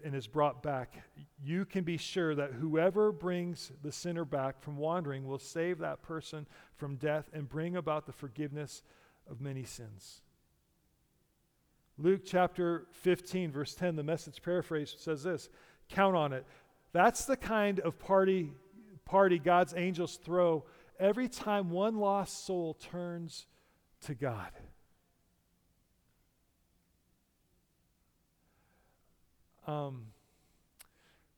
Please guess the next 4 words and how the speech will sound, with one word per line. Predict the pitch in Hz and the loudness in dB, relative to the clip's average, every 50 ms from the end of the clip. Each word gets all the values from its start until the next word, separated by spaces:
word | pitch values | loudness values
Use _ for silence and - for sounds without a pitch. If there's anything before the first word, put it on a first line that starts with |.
| _ _ _ _ _ _ _ _ _ _ _ _ _ 131 | _ _ _ _ _ _ _ _ _ _ _ _ _ -8
you | 123 151 202 220 | -4 -2 0 2
will | 214 208 185 | 2 2 2
never | 165 160 160 180 196 196 220 220 202 | 2 2 2 4 4 4 2 0 0
miss | 175 170 170 160 139 113 - - - - - - | 0 -2 -2 -4 -4 -6 -8 -10 -10 -10 -12 -14